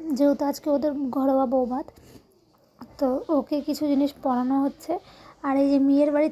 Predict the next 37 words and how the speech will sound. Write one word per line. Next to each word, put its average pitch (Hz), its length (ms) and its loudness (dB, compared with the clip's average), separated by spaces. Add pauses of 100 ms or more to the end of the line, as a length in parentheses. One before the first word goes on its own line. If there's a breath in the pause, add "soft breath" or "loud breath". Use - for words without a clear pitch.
থেকে 294 220 -4
তপ্ত 269 420 -6
এসছে, 302 500 -4
অনেক 311 540 -2
কিছু 311 260 -2
দিয়েছে, 294 360 0
অনেক 294 300 0
মানে 349 160 -6
অনেক 277 340 0
কিছুই - 280 -4
দিয়েছে। 285 380 -2 (600 soft breath)
তো 311 100 -4
প্রথমে 302 480 -2
আমি 311 240 -2
এই 311 100 -2
যে 302 120 0
এটার 302 260 0
থেকে 311 160 -4
শুরু 302 240 -4
করলাম, 294 340 -4
এটাতে 294 560 -2
বিকির 277 320 -6
পাঞ্জাবি 277 480 -2
ছিল, 294 300 0 (920 loud breath)
আর 294 200 -2
এখানে 302 440 0
ছিল 294 340 -2 (920 soft breath)
দুটা 277 280 -2
নারকেল, 269 640 -2
যেটা 277 300 -2
দিয়ে 277 220 -2
নাকি 269 460 -6
কিছু 285 220 -10
কিছু 262 180 -8
নিয়ম 269 320 0
করানো 269 400 -2
হয়। 330 120 -4